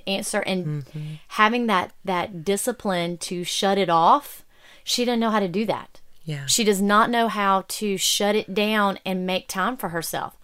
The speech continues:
Speaker 2: Mm-hmm.
Speaker 1: Unless, honestly, she makes an appointment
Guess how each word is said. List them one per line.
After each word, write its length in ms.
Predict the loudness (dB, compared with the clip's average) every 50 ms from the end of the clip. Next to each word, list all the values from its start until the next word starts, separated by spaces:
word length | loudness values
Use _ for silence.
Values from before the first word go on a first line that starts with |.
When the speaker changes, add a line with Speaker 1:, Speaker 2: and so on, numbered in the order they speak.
| -16 -10
Speaker 2:
Mm-hmm. 320 | -8 -8 -8 -8 -10 -12 -8 0 0
Speaker 1:
Unless, 320 | 2 2 4 2 0 2
honestly, 640 | 2 2 2 2 0 -2 -4 -2 0 0 0 -2 -6 _ -18 -20 -20 -14
she 240 | -8 -6 -2 0 0 2
makes 280 | 2 0 0 -2 -2
an 60 | -4
appointment 580 | -4 -4 0 0 0 0 0 -2 -4 -6 -6